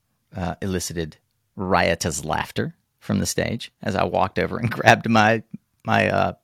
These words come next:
perhaps hard-earned award and plaque. Um, opted out, actually tested out of Spanish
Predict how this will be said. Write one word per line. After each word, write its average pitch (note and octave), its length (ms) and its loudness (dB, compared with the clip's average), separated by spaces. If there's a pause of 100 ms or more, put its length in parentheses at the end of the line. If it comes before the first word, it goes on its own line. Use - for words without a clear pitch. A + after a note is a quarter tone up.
(280)
perhaps G#2 360 -8
hard-earned A2+ 720 -2 (160)
award A2+ 460 0
and G#2+ 140 -2
plaque. A2+ 340 -4 (600)
Um, G#2 420 2 (600)
opted A2 380 2
out, G#2 280 4
actually F#2 280 0
tested B2+ 400 0
out E2 160 2
of D#2+ 80 -8
Spanish E2+ 500 -4